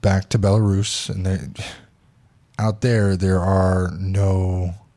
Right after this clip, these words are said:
it's not city living. It's out there in the woods like this with huts and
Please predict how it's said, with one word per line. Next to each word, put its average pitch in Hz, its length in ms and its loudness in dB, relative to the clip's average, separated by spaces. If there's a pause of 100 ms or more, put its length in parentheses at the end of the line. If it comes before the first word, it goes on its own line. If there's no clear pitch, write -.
(520)
it's - 200 -12
not 98 200 0
city 98 260 0
living. 65 400 -8 (260)
It's - 500 -8 (280)
out 95 240 -4
there 95 160 0
in 101 80 0
the 104 80 2
woods 107 400 0
like 98 200 0
this 95 520 -2
with 92 300 -2
huts - 640 -2
and 85 220 -6